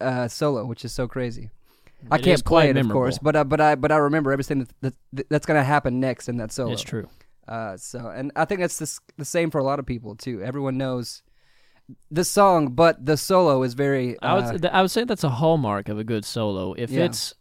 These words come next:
Speaker 2: as clear to you as a vocal part,
Speaker 1: Exactly.
Speaker 2: that's a good, uh, well-written solo.
Speaker 1: So, so yeah, that's, that's, that's the elephant in the room for me is <laughs> Hotel California. Uh, but yeah, there you go. Who's next?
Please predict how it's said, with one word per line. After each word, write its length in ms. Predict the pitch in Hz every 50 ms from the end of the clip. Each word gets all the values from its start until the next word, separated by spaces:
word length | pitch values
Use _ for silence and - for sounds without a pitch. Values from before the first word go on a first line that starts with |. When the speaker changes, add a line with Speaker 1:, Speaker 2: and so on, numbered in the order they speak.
| _ _ _
Speaker 2:
as 520 | - 143 131 123 117 113 104 - - - - _ -
clear 380 | - - - 156 156 151 151 139
to 120 | - 139
you 240 | 127 127 131 131 123
as 120 | 117 107
a 80 | 113 104
vocal 340 | 104 113 113 110 - 110 95
part, 380 | - - 101 92 85 82 - - - _ _ _ -
Speaker 1:
Exactly. 440 | 135 135 123 147 143 135 123 - 117
Speaker 2:
that's 160 | 110 107 -
a 100 | 120 110
good, 280 | 107 107 107 104 101 107
uh, 220 | 98 98 98 107 113 - _ -
well-written 460 | 135 127 131 127 120 123 117 107 104
solo. 340 | - 123 117 107 - - - - - - -
Speaker 1:
So, 280 | - - 117 113 104 101 - - _ _ _ _ _
so 120 | - -
yeah, 220 | 165 156 135 113 110
that's, 260 | 120 131 139 - - -
that's, 260 | 143 147 143 - -
that's 300 | - 143 147 151 - -
the 380 | - 143 143 143 139 135 127 - _ _ _ _ _ _ _ _ _ _ _ _ _ -
elephant 340 | 135 139 139 - 139 135
in 40 | 131 123
the 80 | 123
room 220 | 120 123 123 120 117
for 160 | - - 120
me 160 | 117 113 113
is 180 | 110 110 - - - - 880 - - -
<laughs> 320 | 453 719 719 - - - -
Hotel 340 | - - - - - 180 165
California. 720 | - - 160 160 151 143 - 151 139 131 127 123 117 127 - _ - - - _ _ _ _ _ _ -
Uh, 300 | - 113 113 110 104 104
but 160 | 107 127 139
yeah, 160 | 160 160 123 113 _ _ _ _ _ _ _ -
there 120 | 123 123
you 60 | 123
go. 220 | 117 120 113 113 113 _ -
Who's 120 | 127 117 117
next? 360 | 117 113 113 - - -